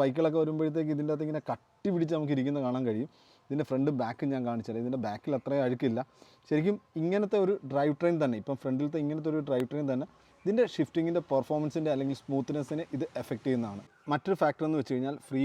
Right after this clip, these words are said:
വീലിൻ്റെ തേയ്മാനം, അതല്ലെന്നുണ്ടെങ്കിൽ നമ്മുടെ ഈ ഒരു ചെയിൻ്റെ തേയ്മാനം, ഇനി അതുമല്ലെങ്കിൽ നമ്മുടെ ഈ ചെയിൻ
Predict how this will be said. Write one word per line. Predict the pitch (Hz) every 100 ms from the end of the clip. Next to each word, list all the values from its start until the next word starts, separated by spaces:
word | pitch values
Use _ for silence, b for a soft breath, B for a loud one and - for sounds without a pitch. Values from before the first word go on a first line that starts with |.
| 147
വീലിൻ്റെ | 156 160 147
തേയ്മാനം, | 127 123 113 104 101 _ 120
അതല്ലെന്നുണ്ടെങ്കിൽ | 135 135 131 127 127 139 -
നമ്മുടെ | 117 127
ഈ | 127 127
ഒരു | 120 131
ചെയിൻ്റെ | 131 139 123
തേയ്മാനം, | 113 107 95 92 - b b _
ഇനി | 151 - 127
അതുമല്ലെങ്കിൽ | 147 139 131 135 127
നമ്മുടെ | 123 127 135
ഈ | 131 -
ചെയിൻ | 123